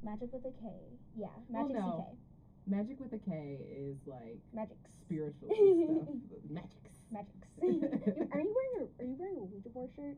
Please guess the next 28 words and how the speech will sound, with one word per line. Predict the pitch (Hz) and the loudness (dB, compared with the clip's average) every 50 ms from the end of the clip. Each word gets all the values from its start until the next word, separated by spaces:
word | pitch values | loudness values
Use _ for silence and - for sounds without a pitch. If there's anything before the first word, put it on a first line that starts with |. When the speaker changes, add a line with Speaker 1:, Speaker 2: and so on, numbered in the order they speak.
| - - | -8 -4
Speaker 2:
I | 185 202 220 226 | -2 -2 0 0
am | 220 | 0
wearing | 208 202 196 196 | 0 0 0 0
a | 185 | 0
Ouija | 180 190 190 190 185 - | 0 2 2 2 0 0
board. | - 170 165 - - | -2 -2 -4 -2 2
Speaker 1:
<laughs> | - 359 370 349 330 330 - - - - | 4 4 4 4 4 2 2 2 2 2
Speaker 2:
A | 208 | 2
Luigi | 214 226 226 240 254 262 262 233 240 233 | 4 4 4 2 2 0 -2 -2 0 0
board. | 214 202 196 180 165 165 175 185 190 - - - - - - - - - - - | 0 0 -2 -4 -4 -6 -8 -10 -10 -12 -12 -20 -20 -20 -20 -20 -20 -18 -16 -12
Speaker 1:
Speaking | - 160 | -8 -6
Speaker 2:
A | 151 | -4
Speaker 1:
of | 147 143 | -2 -2
Speaker 2:
Ouija | - - - | 0 0 0
Speaker 1:
magics, | 147 147 139 - | -2 -4 -4 -6
Speaker 2:
board. | 143 131 117 - - - - 202 - - - - - - - - - - - - - - | -6 -8 -8 -8 -10 -10 -12 -12 -14 -14 -20 -20 -20 -18 -18 -16 -16 -18 -18 -16 -10 -8
Okay, | 160 147 - - - - | -8 -8 -8 -10 -12 -14
sorry. | - - - | -12 -4 -2
Speaker 1:
The | 269 247 | 0 0
Prestige | 233 269 262 - 240 240 233 269 | 0 0 -4 -4 -6 -6 -6 -6
is | 269 302 | -8 -10
my | 302 294 285 285 285 - - - - - - | -10 -10 -8 -10 -10 -12 -16 -20 -20 -16 -12
dad's | - 233 196 208 202 196 196 - - - - - - - | -10 -10 -10 -10 -12 -14 -14 -18 -18 -20 -20 -20 -18 -10
favorite | - 233 214 202 226 233 233 | -8 -8 -6 -6 -8 -8 -8
movie, | 226 208 196 196 196 185 - - - - - - - | -8 -8 -8 -10 -12 -14 -16 -18 -20 -20 -18 -12 -8
and | 240 220 202 196 190 196 202 220 - - - - - - - - - | -6 -6 -6 -6 -8 -8 -10 -12 -16 -20 -20 -20 -20 -20 -20 -16 -14
he's | 254 254 240 | -14 -14 -12
convinced | - - 269 269 466 453 320 269 277 | -12 -12 -10 -10 -8 -8 -8 -8 -8